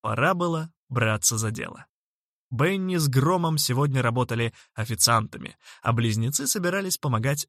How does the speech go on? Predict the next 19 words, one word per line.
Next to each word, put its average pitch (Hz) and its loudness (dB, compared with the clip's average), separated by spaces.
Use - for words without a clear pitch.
в 185 -12
гардеробе, 196 -4
чтобы 180 0
вся 113 2
банда 170 0
могла 120 0
держать 135 0
события 117 -2
под 139 -6
контролем. - -6
Газовщик 139 2
Холл 294 0
этим 220 -2
вечером 190 0
был 180 0
разукрашен 156 -2
на 131 2
редкость 135 -4
шикарно. - -8